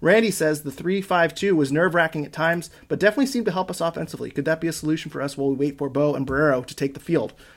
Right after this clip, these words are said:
Uh, and then he also adds, "Assuming Bruce can get over his desire to shoot the team in the foot by playing Omar Gonzalez." Uh, everyone taking shots at Omar Gonzalez tonight, uh, probably rightfully so. But,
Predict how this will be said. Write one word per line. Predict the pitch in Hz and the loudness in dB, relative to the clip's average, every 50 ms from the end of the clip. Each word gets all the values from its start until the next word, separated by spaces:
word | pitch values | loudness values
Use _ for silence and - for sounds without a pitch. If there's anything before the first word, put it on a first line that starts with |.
| - | -6
Uh, | - 127 127 | -4 0 2
and | 139 147 | 2 4
then | 151 | 4
he | 151 | 4
also | 151 147 - - | 4 4 2 -2
adds, | 139 139 135 - | -2 -4 -4 -2
"Assuming | 139 - 196 196 196 175 | 4 6 8 8 8 8
Bruce | 143 160 165 151 - | 8 6 4 4 2
can | - 131 | 0 2
get | 139 147 | 4 6
over | 147 143 143 147 135 | 6 6 6 4 2
his | 139 123 120 | 2 0 0
desire | 131 127 131 139 135 131 131 131 | -2 -2 0 0 0 0 0 -2
to | 131 - | -4 -6
shoot | - - 220 233 226 | -2 2 2 2 2
the | - | 2
team | - 156 147 143 | 0 2 2 4
in | 139 | 2
the | 135 | 2
foot | 135 - 147 147 - - - - - | 0 0 0 0 -2 -4 -12 -18 -10
by | - 113 123 | -6 -6 -6
playing | 123 - - 117 120 123 123 - | -6 -8 -8 -6 -4 -4 -4 -4
Omar | 123 127 123 127 120 117 | -2 -2 -2 -2 -2 -4
Gonzalez." | 117 120 117 120 123 131 127 120 107 104 104 - - - - - - - | -4 -4 -4 -2 0 0 0 0 -2 -4 -8 -10 -12 -16 -20 -16 -10 -6
Uh, | 123 117 - | -6 -4 0
everyone | 117 135 147 151 147 127 117 107 95 - - | 2 4 6 6 6 6 4 2 -4 -10 -8
taking | - 123 - 113 | -8 -8 -6 -6
shots | 120 - 131 117 117 - | -4 -4 -4 -4 -4 -6
at | 120 107 - | -6 0 2
Omar | 151 160 160 151 147 | 4 6 6 6 6
Gonzalez | 135 143 151 165 190 196 196 202 190 196 | 4 4 4 6 6 6 8 6 6 4
tonight, | - 190 175 170 170 160 160 - - - - - - - | 2 2 2 4 2 2 -2 -6 -14 -18 -20 -20 -12 -8
uh, | - - - 71 67 64 64 60 55 55 - | -4 -2 0 0 0 0 -2 -2 -4 -6 -8
probably | - - - - - 156 | -4 -2 -2 0 0 2
rightfully | 147 156 185 - 190 190 185 | 2 2 2 2 2 2 2
so. | 185 - 180 180 170 | 2 4 4 4 4
But, | 147 - 220 208 147 - - | 4 6 6 6 6 4 -2